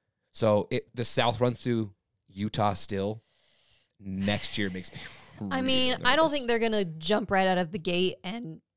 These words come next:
Speaker 1: I don't even know their
Speaker 2: and win
Speaker 1: schedule.
Speaker 2: the South. I, I, it's definitely a possibility, but I don't think it's gonna happen this year. I'm with you. I think it's gonna take at least a year. At least I hope so. It's such a benefit that we have 'em at home. I mean, it's always a benefit when we play 'em at home.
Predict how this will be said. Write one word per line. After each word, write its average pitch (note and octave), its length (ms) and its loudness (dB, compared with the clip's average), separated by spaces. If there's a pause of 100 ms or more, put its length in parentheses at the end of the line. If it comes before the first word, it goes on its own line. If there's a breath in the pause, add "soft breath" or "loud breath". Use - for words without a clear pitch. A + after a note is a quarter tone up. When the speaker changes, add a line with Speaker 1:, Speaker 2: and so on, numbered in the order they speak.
(400)
Speaker 1:
I - 60 -6
don't F3+ 80 0
even D#3+ 60 -4
know A#2+ 140 -2
their - 40 -10 (100)
Speaker 2:
and G#3 80 2
win G#3 80 0
Speaker 1:
schedule. G#3+ 200 4
Speaker 2:
the G#3+ 60 2
South. A3 400 6
I, G3+ 240 2 (720 soft breath)
I, D#3+ 60 -16
it's D#3 160 -14
definitely G3 260 -4
a D#3 60 -10
possibility, F3+ 800 -6 (160)
but G#3 120 0
I G3 120 6
don't G#3 280 0 (140)
think G#3+ 180 -6
it's F3 180 -6
gonna E3 180 -6
happen D#3+ 320 -8
this - 180 -6
year. C3+ 100 -6
I'm D#3+ 180 -4
with D#3+ 180 -6
you. C#3 100 -6
I C#3 80 -8
think G#3+ 260 -6
it's A3 120 -6
gonna F#3+ 180 -2
take F#3+ 240 -2
at F#3 160 -4
least A3 300 0
a - 20 -2
year. F#3+ 400 0 (200)
At - 40 -20
least E3+ 220 -8
I D#3 60 -6
hope A3 280 2
so. F#3 380 0 (1160 soft breath)
It's G3 180 0
such - 640 0
a F#3+ 60 -2
benefit E3+ 420 -4
that D3+ 100 -4
we E3 120 -4
have E3+ 160 -4
'em E3 120 -6
at D#3+ 80 -8
home. E3 240 -6
I G#3 60 0
mean, A3+ 120 2
it's A3+ 140 2
always G#3+ 280 8
a G3 40 -6
benefit F3+ 420 -4
when E3 140 -10
we E3 100 -6
play F3+ 220 -6
'em D#3+ 100 -6
at D#3 60 -8
home. E3 380 -6